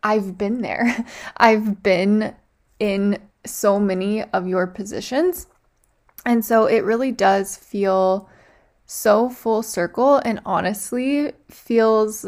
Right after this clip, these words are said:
really cool that, like, my podcast and my, I guess, information is what some of you guys want to consume. Like, I'm honestly, I know this sounds cheesy, but, like, I'm honored. It's so cool. So thank you.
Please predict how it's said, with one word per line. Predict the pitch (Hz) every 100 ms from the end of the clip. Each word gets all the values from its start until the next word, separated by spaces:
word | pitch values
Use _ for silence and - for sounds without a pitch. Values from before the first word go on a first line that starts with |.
| - _ _ _ _
really | 208 208 226 254 262
cool | - 196 185 202 226 220
that, | 202 185
like, | 175 175 -
my | 185 185 180 196 214 220 -
podcast | - 175 170 - 208 214 254 - -
and | 196 190 180 180
my, | 180 180 180 185
I | 190
guess, | 190 190
information | 202 196 196 185 175 175 214 233 247 - - - - _ _
is | 233 202
what | 202 190
some | - 196
of | 190
you | 190 190
guys | 185 185 185 185 - _ -
want | 185 190 - -
to | 233
consume. | - 185 - 220 - -
Like, | 196 202
I'm | 226 247
honestly, | - 196 208 - 226
I | 202
know | 185
this | 190 202
sounds | 208 202 208
cheesy, | - 220 202 185
but, | -
like, | - - -
I'm | 247 233
honored. | 220 254 - - 240
It's | 240
so | - 226 220
cool. | - 208 -
So | 226 208
thank | - 277 330
you. | - 107 220